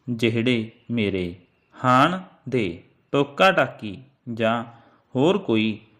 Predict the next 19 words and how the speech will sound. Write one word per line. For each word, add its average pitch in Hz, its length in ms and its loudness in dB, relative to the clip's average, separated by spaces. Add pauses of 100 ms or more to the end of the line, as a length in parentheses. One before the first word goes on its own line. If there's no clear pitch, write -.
(200)
ਟੋਕਦਾ 147 440 4
ਸੀ, 104 340 -8 (520)
ਸਭ 113 400 0 (380)
ਉੱਪਰ 110 400 0 (580)
ਚਲੇ 151 320 4
ਗਏ 101 340 -2 (220)
ਹਨ।" 107 300 -4 (180)
ਡੰਡੀ। 92 460 0 (380)
ਹੁਣ 110 200 2 (460)
ਬੜੇ 135 280 6
ਦਿਨਾਂ 104 360 -2 (260)
ਬਾਅਦ 98 480 -2 (420)
ਤੂੰ 95 320 -2 (400)
ਟੋਕਿਆ 131 440 4
ਹੈ, 110 320 -4 (360)
ਆਪਣਾ 98 500 -2 (480)
ਧਿਆਨ 143 280 6
ਰੱਖੀਂ। 117 480 -4 (320)
ਡੰਡੀ। 95 420 -2